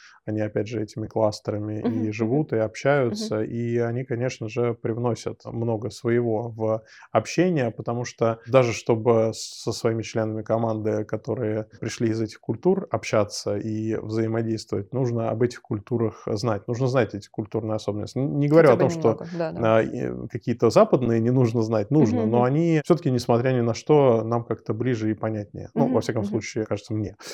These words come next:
Speaker 1: <laughs>
Speaker 2: Мгм, мгм.
Speaker 1: Так.
Speaker 2: Ну, а ты щас говоришь, я про два момента подумала. С одной стороны, что я бы рекомендовала всем, кто переезжает в новую страну и культуру, не игнорировать тот факт, что вам нужно что-то знать об этой культуре, потому что вот,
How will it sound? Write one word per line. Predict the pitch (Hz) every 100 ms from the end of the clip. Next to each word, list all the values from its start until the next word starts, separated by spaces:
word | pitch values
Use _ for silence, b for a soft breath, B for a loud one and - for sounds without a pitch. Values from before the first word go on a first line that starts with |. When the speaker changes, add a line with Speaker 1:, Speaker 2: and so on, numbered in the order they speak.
| B
Speaker 1:
<laughs> |
Speaker 2:
Мгм, | - 214 214 113
мгм. | 190
Speaker 1:
Так. | 196 - - _
Speaker 2:
Ну, | 208
а | 240
ты | 247
щас | 262 226
говоришь, | 226 220 240 392 - -
я | 190 214 220
про | 208 208
два | 196 196
момента | 180 170 165 160
подумала. | 165 165 214 233 190 165
С | 165
одной | 180 190 202
стороны, | 202 180 175 175 170 160
что | - 175 165 160 160 156
я | - 196
бы | 190
рекомендовала | 185 185 180 180 185 202 185
всем, | 170 - 190
кто | 180 175
переезжает | 156 175 170 180 175 165
в | 165
новую | 180 170
страну | 170 175 180 180
и | 170
культуру, | 175 165 196 175 165
не | 170 170
игнорировать | 170 180 185 196 165 147 143 - 147 -
тот | 160
факт, | - 180 165 - - 151
что | - - 160 151
вам | 156 160
нужно | 175 233 311 269
что-то | - 190 180
знать | 175 165
об | 156
этой | 156 151
культуре, | - 160 180 160
потому | 147 - 165 185
что | - 180
вот, | 175